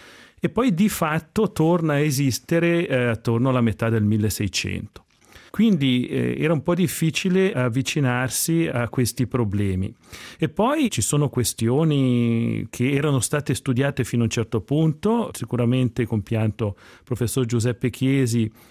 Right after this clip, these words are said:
si era interessato agli Alpi della Valle Bedretto, aveva dedicato anche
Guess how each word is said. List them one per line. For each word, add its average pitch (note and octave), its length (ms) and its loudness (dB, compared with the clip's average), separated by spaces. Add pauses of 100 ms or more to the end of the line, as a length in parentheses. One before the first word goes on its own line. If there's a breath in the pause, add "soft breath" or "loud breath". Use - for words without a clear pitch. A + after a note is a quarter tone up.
si C3+ 300 0
era D3 140 2
interessato B2+ 800 0
agli A2+ 140 2
Alpi A#2+ 260 -2
della A2+ 220 0
Valle A2+ 260 0
Bedretto, B2 920 -2
aveva A2 400 0
dedicato A2 760 -4
anche G#2+ 560 -2